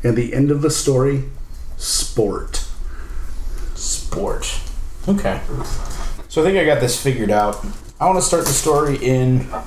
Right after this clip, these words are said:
Speaker 2: uh, a bar in the Midwest. It could be kinda any Midwest town, really.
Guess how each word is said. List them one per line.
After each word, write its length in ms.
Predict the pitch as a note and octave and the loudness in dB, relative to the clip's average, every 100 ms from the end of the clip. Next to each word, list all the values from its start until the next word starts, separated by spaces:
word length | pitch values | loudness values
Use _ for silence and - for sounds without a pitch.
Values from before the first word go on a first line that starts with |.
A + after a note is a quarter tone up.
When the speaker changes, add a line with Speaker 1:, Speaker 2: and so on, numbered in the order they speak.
| - - - | -4 -2 0
Speaker 2:
uh, 200 | A#2 A2+ A2+ | 2 2 2
a 80 | |
bar 560 | A#2+ B2+ B2 B2+ B2+ C3 - - - | 0 2 2 4 4 0 -4 -12 -4
in 60 | C3+ | 0
the 60 | B2 | 2
Midwest. 760 | C3 D#3+ C#3 C3+ C3 - - | 2 2 4 4 2 -2 -6
It 100 | - | -8
could 120 | - | -6
be 60 | A3+ | -4
kinda 300 | F#3+ G3 E3+ | 0 2 2
any 160 | D3+ D3 | 0 -2
Midwest 580 | C#3+ D3 C3+ C#3+ - | 0 2 4 2 2
town, 300 | - C#3 D3 | 0 2 2
really. 320 | C3+ C3+ C#3 | 2 2 0